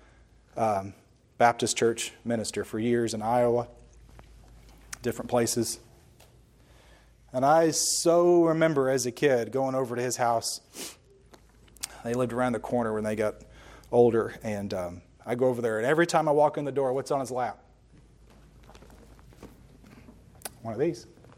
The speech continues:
How many times had he read it? Who knows? Covered in handwriting. I preached from it before, and I've showed you before.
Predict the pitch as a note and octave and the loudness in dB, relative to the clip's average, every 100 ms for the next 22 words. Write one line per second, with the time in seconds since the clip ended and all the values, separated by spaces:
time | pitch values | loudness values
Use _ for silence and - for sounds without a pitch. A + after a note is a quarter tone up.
0 | - - - - - - - - - - | -20 -20 -20 -20 -20 -20 -20 -20 -20 -20
1 | - - - - - - - - D#3+ F3 | -20 -20 -20 -20 -20 -20 -8 0 4 4
2 | E3+ F#3 F3+ E3 D3+ D#3+ G#2+ - - - | 4 4 4 2 4 2 2 -8 -20 -8
3 | - - - - - _ _ _ - - | -4 -4 -6 -12 -20 _ _ _ -20 -20
4 | - - D3 G#2+ G#2+ - - _ - - | -20 -10 -6 -6 -6 -10 -16 _ -14 -14
5 | - _ _ _ _ - - G#3+ A3 D#3+ | -16 _ _ _ _ -12 4 6 8 4
6 | A#2 A#2 - C3+ C3 D#3 C3+ A2+ G2+ F#2 | 2 -6 -10 -8 -4 -2 -2 -4 -6 -12
7 | - _ _ _ _ _ _ _ _ _ | -20 _ _ _ _ _ _ _ _ _
8 | _ _ _ _ _ - E3 E3 G3+ G3+ | _ _ _ _ _ 0 2 4 4 4
9 | F3 E3 C#3 E3+ E3 D3+ C#3+ F3+ F3+ D#3 | 0 -4 -2 2 2 2 0 2 2 2
10 | B2+ B2 B2 G#2+ | -4 -2 -4 -4